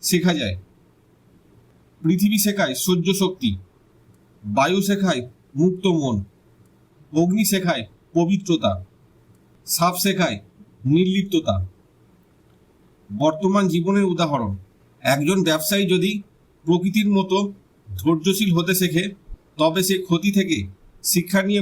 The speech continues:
বড় সাফল্য পেতে পারে। সাপের মতো নির্লিপ্ত থাকা মানে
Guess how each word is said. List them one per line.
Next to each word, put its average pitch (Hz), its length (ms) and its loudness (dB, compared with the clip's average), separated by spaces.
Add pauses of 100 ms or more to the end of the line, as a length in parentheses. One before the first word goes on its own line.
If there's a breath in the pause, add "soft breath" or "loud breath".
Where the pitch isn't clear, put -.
বড় 165 240 0
সাফল্য 196 480 -2
পেতে 170 240 -2
পারে। 98 240 -2 (1500)
সাপের 170 420 0
মতো 202 280 2
নির্লিপ্ত 196 420 2 (100)
থাকা 180 220 0
মানে 185 240 2